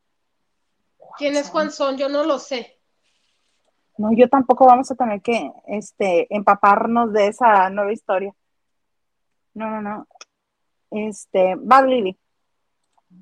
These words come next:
Speaker 1: Diana nos dice, Diana Saavedra, "La arena es más grande que el Auditorio Nacional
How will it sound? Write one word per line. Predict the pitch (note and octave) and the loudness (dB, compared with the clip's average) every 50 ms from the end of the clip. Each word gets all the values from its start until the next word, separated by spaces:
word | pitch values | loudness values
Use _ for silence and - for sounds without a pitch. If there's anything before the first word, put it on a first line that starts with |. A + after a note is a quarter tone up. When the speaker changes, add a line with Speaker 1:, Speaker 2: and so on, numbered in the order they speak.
| _ _ _ _ _ _ _ _ _ _ _ _ _ _ _ _ _ _ _ _ _ _ _ _ _ - | _ _ _ _ _ _ _ _ _ _ _ _ _ _ _ _ _ _ _ _ _ _ _ _ _ -8
Speaker 1:
Diana | B3+ D4+ D#4+ E4+ E4+ E4+ D#4+ D4 | -2 0 0 2 2 2 0 0
nos | C#4 C#4 C#4 | 0 -2 -2
dice, | D#4+ D#4 D#4 E4 C4+ B3 A#3+ A#3+ | -4 -4 -2 -2 -4 -4 -4 -6
Diana | C4 B3 C4 D4 | -6 -6 -6 -4
Saavedra, | D4 D4+ D4 D#4 D#4+ D4 A3+ F#3+ - _ _ _ _ | -4 -2 0 0 0 -2 -4 -8 -12 _ _ _ _
"La | - C4+ C4+ | -6 -2 0
arena | C#4 D4 D#4 E4+ F4+ | 2 2 2 0 -2
es | F4+ | -2
más | F#4 F4 F4 E4 | -2 -2 -2 0
grande | E4 D4+ D4 D#4 E4 E4 | 0 0 0 0 -2 -4
que | D#4+ | -4
el | C#4+ | -4
Auditorio | B3+ B3 A#3 - - C4+ C4 C#4+ C#4+ | -4 -4 -6 -6 -6 -4 -2 0 0
Nacional | D4 C#4+ C4+ C4 - C4+ A#3+ A#3 B3 B3 B3+ C4 C4+ - | 0 -2 -4 -6 -6 -8 -8 -6 -4 -4 -4 -4 -4 -8